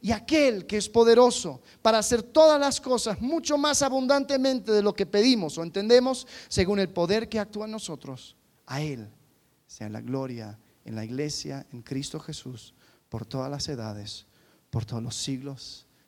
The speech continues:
de los siglos. Amén. Ya creo que nos podemos ir. Pero con ese pasaje vamos a entender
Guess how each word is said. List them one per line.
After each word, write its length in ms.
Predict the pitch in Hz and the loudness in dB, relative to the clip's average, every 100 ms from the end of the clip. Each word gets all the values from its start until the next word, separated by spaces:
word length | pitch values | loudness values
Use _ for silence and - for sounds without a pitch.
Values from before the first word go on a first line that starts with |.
| _ | _
de 60 | 113 | -10
los 140 | 117 | -10
siglos. 580 | - 107 104 101 - - _ _ _ _ _ - | -10 -10 -10 -12 -14 -18 _ _ _ _ _ -10
Amén. 300 | 107 104 - _ _ _ _ _ _ _ _ _ _ _ _ _ _ _ _ - | -10 -10 -14 _ _ _ _ _ _ _ _ _ _ _ _ _ _ _ _ -10
Ya 100 | 127 | -6
creo 160 | 139 | -4
que 80 | 123 | -4
nos 120 | 120 | -6
podemos 320 | - 110 110 | -6 -8 -6
ir. 200 | 113 - - _ _ _ _ _ _ _ _ _ _ _ _ _ _ _ _ _ _ _ _ _ _ _ _ _ _ _ _ _ _ _ _ _ _ _ _ _ _ | -10 -12 -18 _ _ _ _ _ _ _ _ _ _ _ _ _ _ _ _ _ _ _ _ _ _ _ _ _ _ _ _ _ _ _ _ _ _ _ _ _ _
Pero 80 | - | -12
con 100 | 139 | -6
ese 180 | 156 156 | -6 -4
pasaje 800 | 143 135 156 151 - 127 113 - _ _ _ _ _ _ _ _ _ _ _ _ _ - - | -4 -4 -4 -6 -10 -14 -16 -20 _ _ _ _ _ _ _ _ _ _ _ _ _ -20 -16
vamos 240 | 131 135 - | -12 -12 -12
a 20 | |
entender 640 | 110 110 117 120 104 - | -12 -12 -8 -10 -10 -18